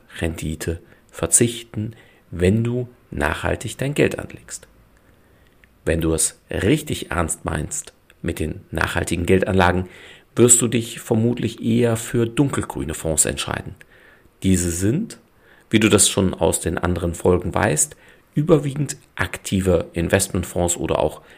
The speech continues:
aktive alternative Investmentfonds. Dies geht auch immer mit höheren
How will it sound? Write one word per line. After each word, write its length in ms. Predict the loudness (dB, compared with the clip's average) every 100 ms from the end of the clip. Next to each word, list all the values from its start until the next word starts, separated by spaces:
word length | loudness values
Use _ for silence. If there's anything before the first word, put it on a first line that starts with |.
| -16 -8
aktive 640 | -8 -6 -4 -2 -2 2
alternative 640 | 0 2 -4 -4 -4 -4
Investmentfonds. 840 | -6 -6 -8 -8 -14 -16 -16 -18 _ _ _ _ _ _ _ _ _ _ _ _ _ _ -12
Dies 680 | -8 -8 -6 -6 -2 -2 -4 -18 -12
geht 220 | 0 0 0
auch 200 | -8 -8
immer 420 | -4 -2 -2 -4 -6
mit 300 | -8 -6 -2
höheren 480 | 0 0 0 -6